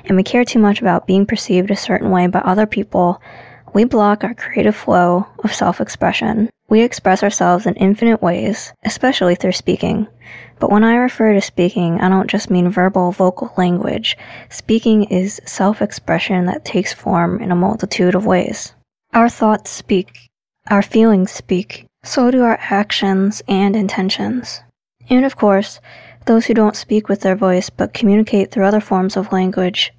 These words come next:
speak too. When we speak our truth compassionately and express ourselves fearlessly, our authenticity glows.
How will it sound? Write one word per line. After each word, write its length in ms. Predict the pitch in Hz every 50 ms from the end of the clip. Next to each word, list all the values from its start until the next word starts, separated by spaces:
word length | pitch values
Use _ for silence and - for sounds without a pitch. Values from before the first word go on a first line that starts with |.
| _ _ _ -
speak 460 | - - - - 180 180 - - -
too. 340 | - - - 226 214 208 - - _ _ _ _ _ _ _ _ _ _
When 160 | - 240 220
we 80 | 220 240
speak 280 | 247 - - 285 277 -
our 120 | 247 208
truth 300 | - - 214 208 202 -
compassionately 960 | - 220 208 233 214 214 214 - 202 196 190 - - 196 190 185 185 185 190 -
and 140 | 202 185 190
express 420 | 190 - - - 202 196 196 -
ourselves 400 | 214 208 - - 196 190 196 -
fearlessly, 720 | - - 196 196 196 196 196 - - 196 190 190 185 190 - _ _ _ _ _ _ _ _ -
our 180 | 214 226 220
authenticity 720 | 208 208 214 - 202 190 196 - 196 190 - - - 190 185
glows. 600 | 208 - - - - - - - 220 - - -